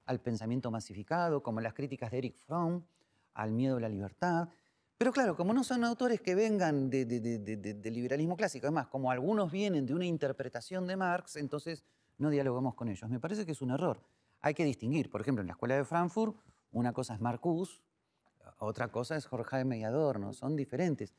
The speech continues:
Las denuncias que Horkheimer y Adorno hacen al iluminismo del siglo dieciocho, este, tendrán el error académico de una interpretación de Marx que tú puedas considerar equivocada,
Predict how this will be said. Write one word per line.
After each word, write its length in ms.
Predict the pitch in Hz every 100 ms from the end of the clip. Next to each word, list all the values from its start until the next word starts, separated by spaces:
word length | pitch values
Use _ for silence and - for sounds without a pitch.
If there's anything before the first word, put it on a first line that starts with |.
| _ _
Las 180 | - 127
denuncias 440 | 131 165 226 214 185
que 120 | 151
Horkheimer 440 | 147 143 160 165 151
y 60 |
Adorno 540 | 135 139 127 110 104 -
hacen 540 | 135 143 - 113 104 92 _ _
al 160 | 123
iluminismo 600 | 123 120 127 143 160 139
del 80 | 113
siglo 220 | - 139
dieciocho, 600 | 151 143 190 180 214 254 247 _ _ _ _
este, 480 | - 123 120 113 107 _ _ _ _ -
tendrán 1040 | 147 147 147 185 202 208 226 226 214 - - _
el 180 | 147 135
error 320 | 135 156 170
académico 880 | 160 147 143 160 165 170 160 139
de 100 | 123
una 160 | 131 156
interpretación 720 | 151 135 120 120 120 - 147
de 120 | 139
Marx 460 | 131 139 147 - -
que 140 | -
tú 160 | 117 131
puedas 260 | - 131 123
considerar 580 | 117 104 113 120 117 - _ _ _
equivocada, 640 | 107 110 107 104 101 98